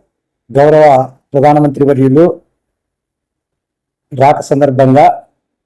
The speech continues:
రాగమయూరి గ్రీన్ హిల్స్లో పెద్ద బహిరంగ సభ ఏర్పాటు చేయడం జరిగింది. ఇందులో మహిళలను స్వచ్ఛందంగా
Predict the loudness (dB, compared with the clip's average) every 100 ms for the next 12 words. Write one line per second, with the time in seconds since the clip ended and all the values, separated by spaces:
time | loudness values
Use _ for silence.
0 | -6 0 0 0 0 2 0 0 -2 0
1 | 0 -2 -2 0 0 -2 _ _ _ _
2 | _ _ _ _ -4 0 0 2 2 0
3 | -2 -2 0 0 0 -4 -4 -2 -2 -2
4 | -2 -2 -2 -2 -2 0 0 -2 -6 _
5 | _ _ _ _ _ _ -2 2 2 0
6 | -2 -12 _ _ _ _ _ _ _ -2
7 | 0 2 2 0 0 -2 -6 -14 _ _
8 | _ _ _ -6 -2 0 0 2 2 2
9 | 0